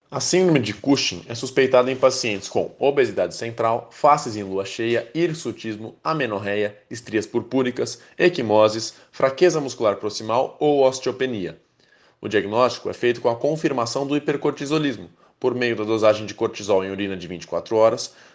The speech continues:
dosagem de cortisol salivar à meia-noite ou dosagem de cortisol sérico às oito horas da manhã após supressão com um miligrama de dexametasona na noite anterior.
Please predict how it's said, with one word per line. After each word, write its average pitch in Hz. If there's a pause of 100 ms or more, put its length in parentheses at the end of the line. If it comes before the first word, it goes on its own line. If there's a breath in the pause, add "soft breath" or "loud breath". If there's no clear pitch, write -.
dosagem 139
de 110
cortisol 107
salivar 101
à 92
meia-noite 110 (300 soft breath)
ou 196
dosagem 123
de -
cortisol 113
sérico 117
às 104
oito 160
horas 120
da 107
manhã 98
após 165
supressão 135
com 143
um 214
miligrama 139
de 127
dexametasona 120
na 120
noite 104
anterior. 117